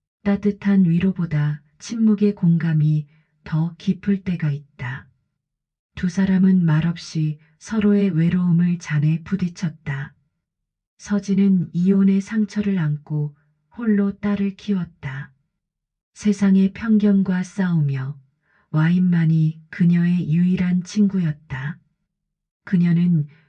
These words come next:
이 늙은 남자의 눈에서 자신과 같은 종류의 상처를 보았다. 성공이라는 화려한 갑옷 뒤에 숨겨진 지독한 고독.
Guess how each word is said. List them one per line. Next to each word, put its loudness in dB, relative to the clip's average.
이 4
늙은 2
남자의 0
눈에서 0
자신과 -2
같은 -2
종류의 2
상처를 -2
보았다. -6
성공이라는 4
화려한 4
갑옷 -4
뒤에 -2
숨겨진 0
지독한 -2
고독. -4